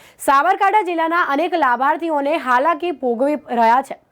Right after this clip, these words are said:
દર્દીઓને સાર-, દર્દીને સારવાર માટે હોસ્પિટલમાં જવું છે અને ફક્ત સરકારની યોજનાનો લાભ લેવો છે.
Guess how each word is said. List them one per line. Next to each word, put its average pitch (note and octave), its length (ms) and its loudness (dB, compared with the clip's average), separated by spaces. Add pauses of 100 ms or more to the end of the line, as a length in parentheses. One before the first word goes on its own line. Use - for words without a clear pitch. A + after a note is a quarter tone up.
(400)
દર્દીઓને F#4 640 0
સાર-, C#4+ 400 0
દર્દીને D#4+ 440 0
સારવાર E4+ 520 2
માટે E4+ 240 -2
હોસ્પિટલમાં D#4 640 -2
જવું C#4+ 240 0
છે D#4 200 4
અને D4+ 300 2
ફક્ત D#4+ 400 -2
સરકારની D#4 640 -2
યોજનાનો C4 500 0
લાભ A#3+ 280 2
લેવો C4+ 240 -2
છે. - 140 -12